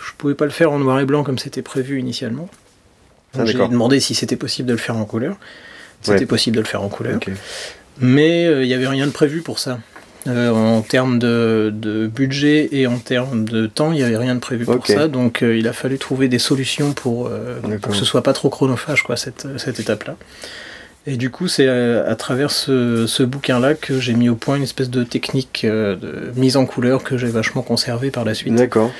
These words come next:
Speaker 1: Qui est très radicale et très efficace, quoi, qui s'appuie sur une espèce de, d'efficacité narrative et qui raconte pas forcément les choses telles qu'elles sont, quoi. C'est-à-dire que l'herbe est pas forcément verte,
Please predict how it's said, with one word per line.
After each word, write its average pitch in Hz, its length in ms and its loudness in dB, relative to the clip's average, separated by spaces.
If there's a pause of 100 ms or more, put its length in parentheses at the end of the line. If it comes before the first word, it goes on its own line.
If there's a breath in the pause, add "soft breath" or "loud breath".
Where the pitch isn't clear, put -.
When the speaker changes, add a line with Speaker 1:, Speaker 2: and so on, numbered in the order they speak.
(260 loud breath)
Speaker 1:
Qui - 80 -2
est 120 40 0
très 135 300 2
radicale 123 580 2
et 123 60 2
très 117 480 2
efficace, 117 400 0
quoi, 110 160 -12
qui - 220 -12
s'appuie 131 380 -4
sur 131 160 0
une 123 60 2
espèce 123 260 2
de, 117 380 4
d'efficacité 127 760 2
narrative 127 600 0 (1040 loud breath)
et 127 80 0
qui - 260 -4
raconte 120 400 -2
pas 139 160 0
forcément 139 580 0
les 127 220 4
choses 143 380 2
telles 117 180 -2
qu'elles 113 180 0
sont, 127 200 0
quoi. 104 180 -2
C'est-à-dire 110 300 -2
que - 100 -4
l'herbe 123 320 2
est 113 60 0
pas 117 100 -2
forcément 117 420 -4
verte, 120 400 -4